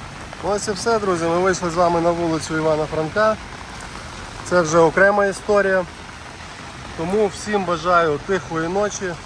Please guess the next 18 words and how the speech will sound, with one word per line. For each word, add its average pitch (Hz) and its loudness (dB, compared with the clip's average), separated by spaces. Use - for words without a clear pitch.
бережіть 175 -4
себе, 190 0
не 185 0
ігноруйте 165 -2
сигнали 175 2
повітряної 165 -2
тривоги, 175 0
оскільки 160 -4
ви 165 4
всі 190 -4
бачили 175 2
в 165 -2
мене 170 4
на 170 4
каналі, 180 4
хто 165 -4
дивився, 165 -2
наслідки. 160 0